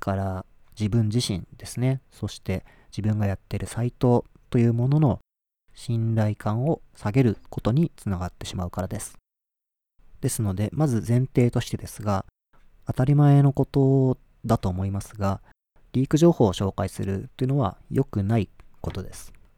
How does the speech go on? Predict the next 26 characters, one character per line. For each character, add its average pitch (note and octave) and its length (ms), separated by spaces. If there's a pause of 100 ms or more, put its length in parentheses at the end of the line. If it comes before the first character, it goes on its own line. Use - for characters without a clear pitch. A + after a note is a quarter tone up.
(560)
今 D#3+ 180
回 F#2+ 180
の F2 80
で F2 100
す - 140
ね、 C3 120
ポ G#2+ 120
ッ F#2+ 60 (120)
ド G#2+ 140
キ G#2+ 140
ャ - 20
ス - 140
ト G2 80
を F#2 80
通 F#2+ 160
じ G2 120
て、 A2+ 220 (520)
リ A#2+ 120
ー - 60
ク C3+ 100
情 B2 180
報 F2+ 520
に D#3 100
対 A2 180
す - 160
る - 180